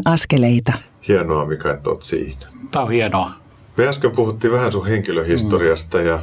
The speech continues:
Speaker 2: nyt olisi tarkoitus puhua mediamissiosta, jossa sä oot valmistelutyöryhmän puheenjohtajana ja mä oon varapuheenjohtajana. Mistä on kysymys, kun puhutaan valtakunnallisesta mediamissiosta?
Speaker 3: Mulle se tarkoittaa sitä, että siinä on kysymys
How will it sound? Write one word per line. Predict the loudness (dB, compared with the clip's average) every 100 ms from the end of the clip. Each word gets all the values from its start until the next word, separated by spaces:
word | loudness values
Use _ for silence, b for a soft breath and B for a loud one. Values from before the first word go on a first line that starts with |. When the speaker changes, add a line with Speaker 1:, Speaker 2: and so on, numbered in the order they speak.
| -2
Speaker 2:
nyt | -2 0
olisi | -2 0
tarkoitus | -2 0 -2 -2
puhua | -2 -2
mediamissiosta, | 2 2 2 0 -2 -4 0 -2 0 -2
jossa | -2 -2
sä | 0 -2
oot | -2 -8 B B B -2
valmistelutyöryhmän | -2 0 0 0 2 2 2 0 0
puheenjohtajana | 0 2 2 0 0 0 0 0
ja | -2
mä | 0
oon | -2 -2 -2
varapuheenjohtajana. | -2 -2 -4 -4 -2 -4 -4 -4 -4 -4 -10 b b b b b -20 -16 -8
Mistä | -2 0 0 0 -2
on |
kysymys, | -2 -2 -2 -6
kun | -4
puhutaan | -2 -2 -2 -4 -2 0
valtakunnallisesta | 0 0 -4 -4 -2 -4 -4 -6 -8 -6
mediamissiosta? | -2 -2 -2 -4 -6 -8 -10 -14 -16 -16 B B B -20 -14 -2
Speaker 3:
Mulle | 2 4 4 2
se | -2 -4
tarkoittaa | -4 -2 -6 -4 -4
sitä, | 0 -2 -2
että | -2
siinä | -2 -2
on | 0
kysymys | 0 2 2 0 -4